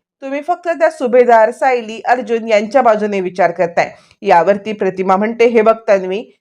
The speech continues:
आपण या सगळ्या गोष्टी नंतर बोलू, सध्या तू दार उघड बरं. दार उघडून तू तुझ्या बाबांशी बोलून तर घे,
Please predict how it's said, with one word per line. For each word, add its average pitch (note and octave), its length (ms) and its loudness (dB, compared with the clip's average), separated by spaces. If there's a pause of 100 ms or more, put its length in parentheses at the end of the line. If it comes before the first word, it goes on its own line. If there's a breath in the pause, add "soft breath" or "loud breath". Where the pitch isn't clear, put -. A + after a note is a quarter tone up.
(120)
आपण C#4+ 300 -2
या C4 200 -2
सगळ्या A3 280 -2
गोष्टी A#3+ 340 -2
नंतर G3+ 380 0
बोलू, F3 280 -2 (280 soft breath)
सध्या C#4 380 2
तू F4+ 140 0
दार A#3 300 2
उघड C#4 260 -2
बरं. G#3 280 -2 (300)
दार F#3+ 320 2
उघडून A3+ 380 -6
तू C#4 140 -12
तुझ्या B3 300 -2
बाबांशी A3 540 -2
बोलून A3+ 480 -4
तर D#4+ 120 4
घे, D4 380 -4